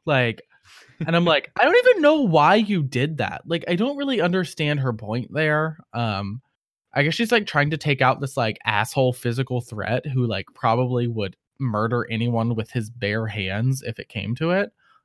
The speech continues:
Speaker 1: Um, 'cause he definitely seems like he would. Like, he's a, a Saw two Xavier waiting to happen. Um, <laughs>
Speaker 2: Oh, yes. Yes, he's the classic, uh, prototype for the <laughs> Saw two Xavier.
Speaker 1: Yeah.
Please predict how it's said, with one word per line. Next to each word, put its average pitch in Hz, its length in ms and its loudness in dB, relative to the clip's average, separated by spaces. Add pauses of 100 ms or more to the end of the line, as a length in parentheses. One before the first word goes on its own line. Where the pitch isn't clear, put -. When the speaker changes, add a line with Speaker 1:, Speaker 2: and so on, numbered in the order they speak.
(140)
Speaker 1:
Um, 101 540 -4 (720)
'cause 127 160 -2
he 180 140 4
definitely 160 380 2
seems 123 260 -2
like 101 160 -6
he 107 120 -6
would. 92 420 -6 (160)
Like, 92 280 -10 (840)
he's 151 300 2
a, 120 400 0 (320)
a 135 100 0
Saw 143 280 2
two 135 360 2
Xavier 117 480 0
waiting 104 340 -4
to 95 60 -6
happen. 110 500 -8 (340)
Um, 123 320 2
<laughs> 135 60 2
Speaker 2:
Oh, 120 260 -8
yes. 104 480 -12 (160)
Yes, 127 300 -2
he's 160 200 0
the 160 120 0
classic, 135 720 0
uh, 110 320 -4 (400)
prototype 110 840 -4
for 107 380 -6
the 104 180 -6
<laughs> 98 60 -14
Saw 104 300 -6
two 101 400 -8
Xavier. 101 500 -8 (380)
Speaker 1:
Yeah. 123 500 4